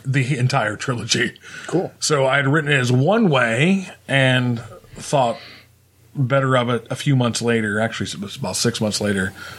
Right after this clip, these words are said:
Speaker 1: I said, "You know what? That might work, but this works better." And so far, so good.
Speaker 2: Good.
Speaker 1: 'Cause this person's still around for the, uh, the third book, and that's when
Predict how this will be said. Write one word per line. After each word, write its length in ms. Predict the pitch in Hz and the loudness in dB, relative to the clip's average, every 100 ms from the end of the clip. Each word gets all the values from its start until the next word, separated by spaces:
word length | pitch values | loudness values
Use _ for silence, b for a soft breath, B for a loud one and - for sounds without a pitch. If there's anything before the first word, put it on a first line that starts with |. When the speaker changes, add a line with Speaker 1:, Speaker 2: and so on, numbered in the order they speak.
| B B | B B
Speaker 1:
I 80 | 110 | 0
said, 380 | - 104 98 87 | 2 2 0 -2
"You 100 | 123 | 0
know 140 | 139 | 0
what? 480 | 123 123 120 104 - | 2 0 -2 -8 -6
That 400 | 117 117 117 110 - - | 0 2 0 -4 -8 -4
might 600 | 127 123 123 135 139 - | 0 2 2 2 -2 -6
work, 540 | 143 143 147 156 156 - - | -2 2 2 0 -2 -14 -6
but 160 | 107 113 | -6 -4
this 640 | 107 113 120 - - - | 0 4 4 2 -4 -4
works 380 | 143 90 - - - - | -2 -2 -4 -12 -10 -6
better." 520 | 71 - - - - B B B B B - | -4 -4 -6 -8 -8 B B B B B -4
And 260 | 87 85 | -2 -2
so 220 | - 123 143 | 0 2 2
far, 320 | 190 214 156 | 2 0 0
so 260 | 185 165 | -2 -2
good. 540 | 156 175 190 101 98 110 - - | 0 0 0 0 -4 -8 -8 -4
Speaker 2:
Good. 420 | 135 269 113 101 B B B B | -2 -2 -4 -4 B B B B
Speaker 1:
'Cause 120 | 123 | 0
this 100 | 120 | 2
person's 460 | - 135 131 127 120 | 2 2 4 2 2
still 240 | - 131 | 2 2
around 380 | 120 117 120 123 | 4 4 4 2
for 160 | - 120 | 2 2
the, 220 | 113 110 | 4 4
uh, 240 | 101 104 - - B B B B B B B | 2 -2 -6 -18 B B B B B B B
the 100 | 123 | -2
third 380 | - 156 151 113 | 2 4 6 4
book, 280 | 113 127 120 | 4 2 2
and 340 | 110 110 110 | 0 2 0
that's 440 | 110 123 117 - | 0 0 0 0
when 200 | 120 117 | 0 0